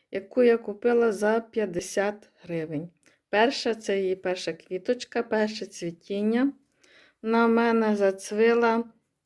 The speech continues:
Ось вона є. Ось, ось, ось, ось ця така лапухаста. Бачите, які великі в неї листя. Ось вона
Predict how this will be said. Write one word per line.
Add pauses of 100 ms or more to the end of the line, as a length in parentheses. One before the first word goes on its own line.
(160)
Ось
вона
є.
Ось,
ось,
ось,
ось
ця
така
лапухаста. (1600)
Бачите,
які
великі
в
неї
листя. (1500)
Ось
вона